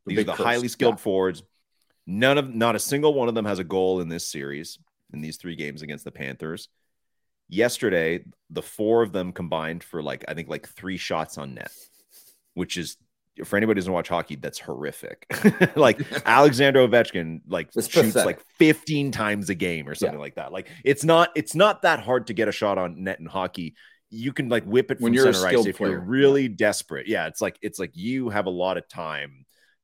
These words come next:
Speaker 2: to get it, to even put it, even if it's a bad shot, you can still shoot on it. So
Speaker 1: Let
Speaker 2: they,
Speaker 1: alone
Speaker 2: I
Speaker 1: against
Speaker 2: think
Speaker 1: a terrible team, too. A terrible
Speaker 2: Exactly. So
Speaker 1: defensive team who've been terrible all
Speaker 2: who
Speaker 1: year.
Speaker 2: relies on their goalies, so
Speaker 1: Mm-hmm.
Speaker 2: normal to shoot. But the th-, the four of them combined for fewer shots on net than Terrence Ross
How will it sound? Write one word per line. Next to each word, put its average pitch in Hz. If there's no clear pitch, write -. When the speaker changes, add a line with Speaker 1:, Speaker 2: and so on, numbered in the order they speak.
Speaker 2:
to -
get 101
it, 101
to 135
even 196
put 196
it, 180
even 202
if 233
it's 151
a -
bad 123
shot, 80
you 107
can 110
still 98
shoot 90
on 80
it. -
So -
Speaker 1:
Let 139
Speaker 2:
they, 160
Speaker 1:
alone 127
Speaker 2:
I 123
Speaker 1:
against 139
Speaker 2:
think -
Speaker 1:
a -
terrible 113
team, 87
too. 82
A 73
terrible 139
Speaker 2:
Exactly. 95
So 117
Speaker 1:
defensive 117
team 76
who've 85
been 95
terrible 123
all 107
Speaker 2:
who 117
Speaker 1:
year. 123
Speaker 2:
relies 143
on 139
their 131
goalies, 104
so 95
Speaker 1:
Mm-hmm. 98
Speaker 2:
normal 110
to 92
shoot. 73
But 95
the 104
th-, 135
the 113
four 147
of 143
them 117
combined 95
for -
fewer 165
shots 127
on 120
net 82
than 85
Terrence 127
Ross 92